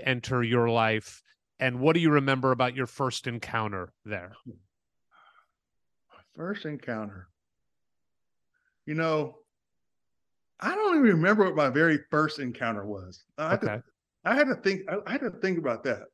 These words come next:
Speaker 2: But I know I've been around them and been around Indiana basketball. I used to go to basketball camp down there in the summers.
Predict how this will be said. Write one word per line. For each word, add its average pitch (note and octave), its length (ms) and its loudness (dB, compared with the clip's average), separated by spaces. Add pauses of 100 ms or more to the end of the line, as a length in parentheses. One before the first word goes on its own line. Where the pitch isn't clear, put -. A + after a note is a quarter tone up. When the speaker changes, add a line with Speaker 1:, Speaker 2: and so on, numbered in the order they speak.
(420)
Speaker 2:
But A3 100 6
I D#4+ 40 10
know E4+ 140 6
I've B3 260 6
been A3 120 8
around F#3 400 4
them A#3+ 300 -2
and D#3+ 160 -2
been F#3 120 0
around F#3 280 2
Indiana E3+ 240 0
basketball. F3 300 2
I - 20 6
used F#3+ 120 -4
to F3+ 40 -4
go E3 60 0
to C3 60 -2
basketball D3+ 340 4
camp B2 260 -6
down A2+ 160 -2
there G#2+ 140 -6
in G2+ 60 -10
the G#2 60 -12
summers. G2 400 -6